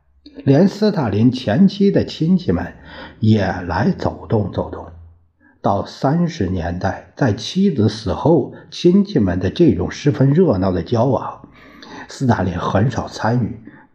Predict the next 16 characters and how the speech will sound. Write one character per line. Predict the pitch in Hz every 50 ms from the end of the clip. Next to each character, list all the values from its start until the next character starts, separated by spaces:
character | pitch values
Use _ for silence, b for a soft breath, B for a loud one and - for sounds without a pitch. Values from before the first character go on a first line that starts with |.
| _ _
也， | _ - 107 - - - B B B B B B B B B B B _ _ -
这 | - 127 104
些 | - - 95 87
交 | - - 117 110 131
往 | 143 107 87 80 87 85
就 | - 92 87
明 | 90 92 98 101 98 101 110 123 147 147
显 | 110 - 107 90 82 87 87
减 | - - 82 85 98
少， | 95 - 85 80 80
后 | - - - - 160 151 101 87 87
来 | 82 82 87 95
就 | - - 98 -
消 | - - - 104 95 95
失 | - - - 101 101 107
了。 | 101 - 80 - -